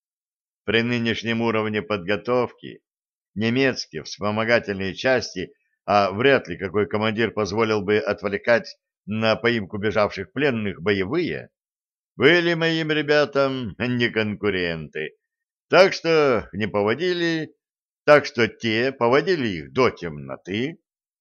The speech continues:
а потом броском оторвались, уйдя к назначенной мной точке рандеву. За следующие четыре дня мы продвинулись мало, потому что я резко взвинтил интенсивность занятий.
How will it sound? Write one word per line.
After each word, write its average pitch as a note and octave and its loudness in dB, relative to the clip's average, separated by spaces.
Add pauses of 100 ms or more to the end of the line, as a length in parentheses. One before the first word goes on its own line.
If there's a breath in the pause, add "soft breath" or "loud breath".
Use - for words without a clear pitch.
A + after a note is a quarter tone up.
(160)
а D3+ 4
потом G3+ 4
броском C#3 2
оторвались, A#2 0 (260)
уйдя G#2+ 2
к - -14
назначенной D3 0
мной D3 -4
точке B2 -2
рандеву. F2+ -6 (1800)
За B2 2
следующие E3+ 6
четыре D3 0
дня C3 2
мы C#3+ 0
продвинулись B2 -4
мало, F2+ 0 (300)
потому E3 -2
что D3+ 0
я D3 8
резко C#3 2
взвинтил A#2+ -4
интенсивность A#2 -6
занятий. A#2 -6